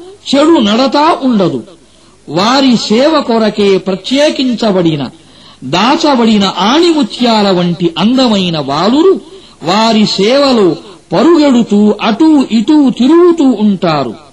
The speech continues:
వారు పరస్పరం ప్రపంచంలో జరిగిన పరిస్థితులను గురించి అడిగి తెలుసుకుంటారు.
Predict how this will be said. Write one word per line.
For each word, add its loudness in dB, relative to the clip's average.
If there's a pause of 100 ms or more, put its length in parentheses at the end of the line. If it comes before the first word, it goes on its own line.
(460)
వారు 2 (380)
పరస్పరం 0 (540)
ప్రపంచంలో 2
జరిగిన 2
పరిస్థితులను 2
గురించి 2 (440)
అడిగి 2
తెలుసుకుంటారు. 0